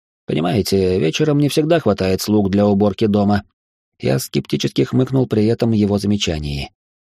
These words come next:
видя, сколько слуг имеется в небольшом одноэтажном доме. Но его задумка мне понравилась. «Полностью доверяю вашему профессионализму, Гастон». Улыбка чуть тронула мое лицо,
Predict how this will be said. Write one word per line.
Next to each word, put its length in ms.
видя, 300
сколько 360
слуг 340
имеется 480
в 60
небольшом 600
одноэтажном 840
доме. 380
Но 220
его 240
задумка 480
мне 200
понравилась. 680
«Полностью 540
доверяю 520
вашему 380
профессионализму, 800
Гастон». 520
Улыбка 420
чуть 240
тронула 400
мое 240
лицо, 400